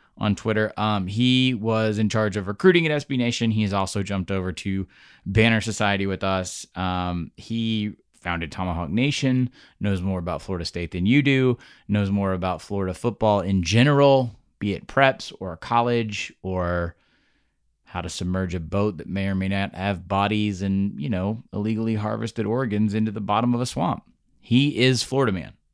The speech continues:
lawyer, recruiting expert, generally nice human being, Bud Elliott. Bud Elliott, um, it's about a month until the season. Uh, what does your gambling slate look like for week one?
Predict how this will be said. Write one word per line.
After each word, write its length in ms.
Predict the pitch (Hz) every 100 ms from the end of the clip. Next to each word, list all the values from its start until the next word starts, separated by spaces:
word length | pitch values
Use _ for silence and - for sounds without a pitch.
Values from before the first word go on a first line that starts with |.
| _ -
lawyer, 500 | 113 135 135 127 - -
recruiting 380 | 101 127 117 113
expert, 560 | 113 - 107 101 - _ _ _ _ _ _
generally 360 | 139 139 123 110
nice 220 | 101 92
human 200 | 98 87
being, 240 | 87 87
Bud 200 | 85 85
Elliott. 280 | 76 60 - _ _ _ _ _ _ _ _ _ _ _ _ _ _ _ _ _ _
Bud 200 | 113 117
Elliott, 420 | 117 117 101 - -
um, 560 | 92 90 85 82 80 - - _ _ _ _ _ -
it's 640 | - 50 50 50 - 62
about 360 | 62 156 170
a 40 | 110
month 280 | 95 90 87
until 260 | 85 95
the 80 | 87
season. 540 | - 90 80 82 78 - _ _ -
Uh, 180 | - 71
what 400 | 50 90 92 117 135 -
does 220 | - 98
your 100 | 95
gambling 600 | 87 87 87 90 85 82
slate 360 | 80 - 85 69
look 240 | 76 80
like 220 | 76 69 -
for 140 | 78
week 220 | 78 71
one? 360 | - - -